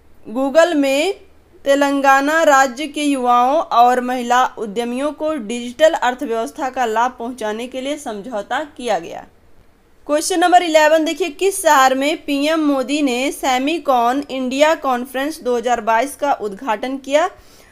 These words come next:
तो ये हो जाएगा बेंगलुरु। बेंगलुरु शहर में पीएम मोदी ने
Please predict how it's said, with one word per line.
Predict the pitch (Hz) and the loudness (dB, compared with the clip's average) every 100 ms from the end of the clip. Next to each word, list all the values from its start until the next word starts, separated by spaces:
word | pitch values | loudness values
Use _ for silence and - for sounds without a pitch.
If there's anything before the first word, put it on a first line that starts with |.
| _ _ | _ _
तो | 285 | -4
ये | 285 254 359 | -2 0 -2
हो | 359 | 0
जाएगा | 285 269 240 277 | 4 4 6 2
बेंगलुरु। | 269 247 247 247 247 262 247 190 - - _ | 2 2 2 0 -4 -4 -6 -8 -10 -20 _
बेंगलुरु | 233 269 285 294 311 330 370 | 0 2 2 0 -2 -4 -2
शहर | 392 285 262 | 2 4 2
में | 254 277 311 - - | 0 -2 -2 -6 -10
पीएम | 262 277 311 320 | -4 -2 0 0
मोदी | 262 254 233 311 | -2 -4 -4 -4
ने | 320 349 | -2 -4